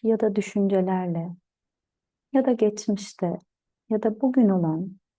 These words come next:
hatta yarın olacaklarla ilgili dağıldığını fark edersen, hiç üzülme ya da hayal kırıklığı gelmesin. Ne zaman fark edersen,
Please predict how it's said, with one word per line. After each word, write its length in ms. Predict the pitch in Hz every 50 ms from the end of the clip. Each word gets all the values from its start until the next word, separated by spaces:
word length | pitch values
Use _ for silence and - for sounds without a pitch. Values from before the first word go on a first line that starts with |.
| _ _ _ _ _ _ _ _
hatta 340 | - - 269 - - 262 254
yarın 480 | 247 233 233 254 269 277 285 269 247
olacaklarla 760 | - 220 208 214 214 - 214 208 208 - 220 214 214 214 208 202
ilgili 420 | 190 190 185 180 190 175 185 180
dağıldığını 580 | 180 202 202 202 202 196 190 196 185 185 180 180
fark 320 | 180 - 226 233 226 -
edersen, 720 | 208 196 196 175 175 175 - - 180 175 180 214 269 269 - _ _ _ _ _ _ _ _ _ _ _ _ _ _ _ _ _ _ -
hiç 180 | 285 277 - 233
üzülme 480 | 208 220 - 196 190 180 180 175 175 175 180 _ _ _ _ _ _ _ _ _ _ _ _ _ _ _ _ _ _ _ _ -
ya 120 | 254 247
da 160 | 294 269 -
hayal 300 | 233 226 226 233 262 269
kırıklığı 500 | 262 240 226 220 220 - - 220 220 220
gelmesin. 720 | 214 208 190 190 185 180 175 175 180 - - - 175 180 - _ _ _ _ _ _ _ _ _ _ _ _ _ _ _ _ _ _ _ _ _ _ _ _ _ _ _ _ _ _ _ _ _ _ _ _ _ _ _ _ _ _ _ _ _ _ _ _ _ _ _ _ _ _ _ _ _ _ _ _ _ _ _ _ -
Ne 140 | 254 269 285
zaman 580 | 277 247 220 220 214 208 208 220 247 269 262 -
fark 280 | - 214 208 202 202 -
edersen, 680 | 196 190 185 175 175 175 180 - - 165 180 180 180